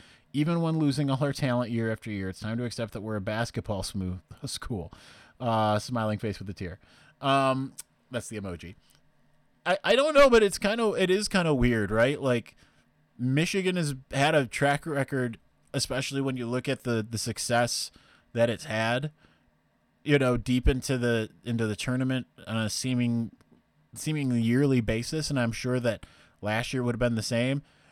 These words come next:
it's funny 'cause it's like, okay, well, they lost Xavier Simpson and Jon Teske.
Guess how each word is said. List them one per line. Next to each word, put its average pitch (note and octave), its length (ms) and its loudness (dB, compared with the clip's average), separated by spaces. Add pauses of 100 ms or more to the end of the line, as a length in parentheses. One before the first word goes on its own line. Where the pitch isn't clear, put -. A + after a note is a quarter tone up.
(140)
it's F#3 140 -4
funny G#3 180 2
'cause D3+ 240 0
it's C#3 100 -6
like, C#3+ 160 2
okay, C#3+ 320 2
well, D3+ 280 6
they D3 160 2
lost D3+ 500 2
Xavier B2 340 0
Simpson A2+ 640 -4 (100)
and G#2+ 200 -4
Jon G#2 260 -2
Teske. F#2 520 -8